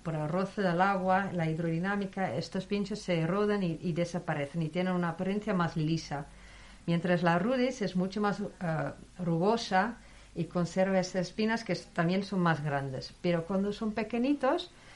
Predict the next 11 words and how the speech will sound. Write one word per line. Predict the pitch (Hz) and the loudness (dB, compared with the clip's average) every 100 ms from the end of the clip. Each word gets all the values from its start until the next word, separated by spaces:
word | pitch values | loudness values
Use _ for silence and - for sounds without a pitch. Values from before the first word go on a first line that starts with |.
| - | -6
es | 185 156 | -2 2
muy | 185 226 | 2 4
difícil | 233 226 240 247 277 269 196 | 0 -2 -2 -2 -2 -4 -2
distinguirles | 190 - 190 175 165 165 156 160 | -2 -2 0 2 2 0 -2 -2
entre | 175 160 156 | -4 -2 -2
ellos. | 147 160 156 | -2 -2 -2
Más | 175 180 | -4 -2
pequeños, | - 190 233 247 240 | -4 -2 0 2 2
más | 190 - | 0 -2
difícil, | 175 - 160 160 160 | -4 -4 -6 -6 -6
porque | 165 160 175 | -6 2 2